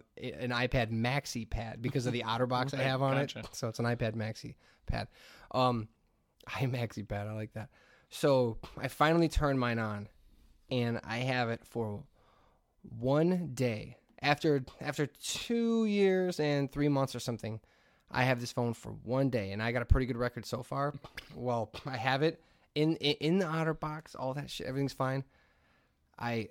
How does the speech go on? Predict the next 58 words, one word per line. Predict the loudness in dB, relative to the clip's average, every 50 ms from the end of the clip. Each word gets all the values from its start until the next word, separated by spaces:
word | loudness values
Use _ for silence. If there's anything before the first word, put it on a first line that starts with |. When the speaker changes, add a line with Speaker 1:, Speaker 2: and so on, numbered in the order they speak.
| -10
Speaker 1:
I, | -8 -6 -6 -6 -8 -10 -10
I | -12 -10
go | -6 -2 0 0
to | 2
band | 2 2 0 2 4 4
practice. | 4 4 4 0 -2 -4 -4 -4 -4 -8 -8 -12 -16 _ _
Now, | -6 -4 -2
here's | 2 2 4 4 4
where | 6 6 8 8
everyone's | 8 6 4 2
gonna | 2 0 2
say | 2 0
I | 0
did | 0 -2 -4
this | -6 -6 -6
'cause | -6 -6 -4
I'm | -4 -6
drunk, | -4 -4 -4 -4 -4 -4 -6 -10 _ _ _ _
but | -4 -2
I'm | -2
just | -2 -4 -2
saying | 0 0 0 0
'cause | -2 -2 -2
I'm | -2 -2
gonna | -2 -4 -4 -4 -4
own | -4 -2 -2 -2
up | -2 -2
to | -2 -2 -2
it. | 0 0
I | 2 4
had | 4 4 2
a | 2
few | -2 0 0 0 2
beers, | 0 -2 -2 -2 2 2
not | 4 4
a | 4 2
ton, | 2 0 0 0 0 -6 -12 -16 _ _
but, | 0 0
like, | 0 0 -2 -2
you | 0 4
know, | 6 6
like, | 6 6
three | 4 0 -2 -2 0 -2
or | -2 -2
something. | -4 -6 -8 -4 0
I | 2 2
didn't | 2 2 0
have, | 0 -2
like, | -2 -6 -8 -14 _ -20 -20 -20 _ -20 _ _ _ 0
I | 2 4
went, | 4 4
I | 4 4
didn't | 4 4 4
come | 2 -2 4
home | 4 6 6 6 6 4 2 -2 -8
<laughs> | -6 -4
loaded. | 0 2 2 2 2 0 -2 -6 -6
Speaker 2:
Right. | -6 -4 -4 -4 -6 -10